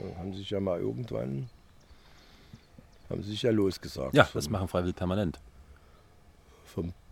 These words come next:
Speaker 1: vom Pravi-Sektor, vom rechten Sektor.
Speaker 2: Hm.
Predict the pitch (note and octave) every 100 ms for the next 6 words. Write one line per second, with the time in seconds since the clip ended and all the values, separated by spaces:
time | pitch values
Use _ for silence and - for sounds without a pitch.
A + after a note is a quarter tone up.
0 | - - - - - D#2 G2 E2 E2+ D2+
1 | - D#2 - E2 D#2 D#2 D2+ C#2+ D#2 -
2 | - - - - - - G#2 F2+ D#2+ D#2+